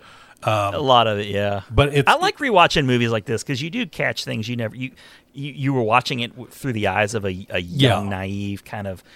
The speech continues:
Speaker 2: inexperienced kid. So you pick up on things. I, I'm amazed at how many times that happens with me.
Speaker 1: Well, and that's, that's why it's one of those, like, you know, it, it is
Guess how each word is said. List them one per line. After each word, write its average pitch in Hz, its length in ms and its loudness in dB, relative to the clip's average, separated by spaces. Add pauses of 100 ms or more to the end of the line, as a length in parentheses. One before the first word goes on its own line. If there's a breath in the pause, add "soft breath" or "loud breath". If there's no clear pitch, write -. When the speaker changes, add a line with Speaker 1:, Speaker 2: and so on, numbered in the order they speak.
(200 loud breath)
Speaker 2:
inexperienced 104 920 -6
kid. 101 380 -8 (460 soft breath)
So - 120 -10
you 104 100 -4
pick - 300 -6
up 113 160 -4
on 104 200 -6
things. 104 320 -10
I, 113 180 -4
I'm 143 200 0
amazed 131 640 -2
at 101 140 -6
how 131 140 -8
many 110 180 -6
times 101 320 -10
that 101 120 -10
happens - 380 -16
with 95 140 -20
me. - 260 -20 (400 loud breath)
Speaker 1:
Well, 180 160 6
and 151 200 0
that's, 165 280 0
that's 156 240 4
why 139 140 4
it's 127 120 0
one 135 140 0
of 123 60 4
those, 110 120 0
like, 104 240 -2 (300 loud breath)
you 135 100 0
know, 107 220 2
it, 143 180 0
it 135 160 2
is 135 320 0